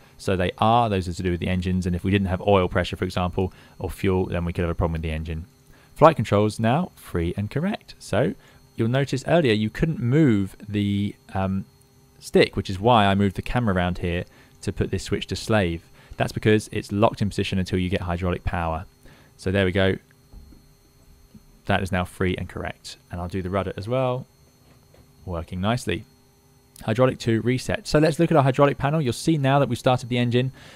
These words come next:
that the pressure has returned to the parking brake, which is great.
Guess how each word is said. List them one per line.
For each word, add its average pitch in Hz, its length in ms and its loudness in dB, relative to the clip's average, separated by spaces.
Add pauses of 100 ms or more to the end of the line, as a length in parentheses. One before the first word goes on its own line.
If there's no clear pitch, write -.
(160)
that 107 140 0
the 107 120 4
pressure 120 380 2
has 104 120 2
returned 117 440 2
to 110 60 -2
the 104 240 2
parking 104 440 0
brake, 113 400 2
which - 160 -6
is 95 80 -4
great. 120 400 2